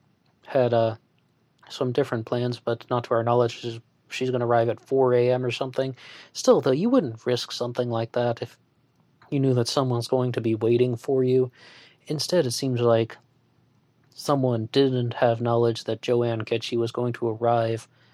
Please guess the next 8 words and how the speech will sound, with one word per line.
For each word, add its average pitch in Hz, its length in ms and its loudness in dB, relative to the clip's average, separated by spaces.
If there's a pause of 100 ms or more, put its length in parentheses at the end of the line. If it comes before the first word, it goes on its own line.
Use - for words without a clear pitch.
(280)
at, 123 260 -2
uh, 113 240 0 (880)
in 135 120 -2
the 123 140 2
early 123 340 2
A 123 160 4
M 117 100 -2
hours 120 520 -2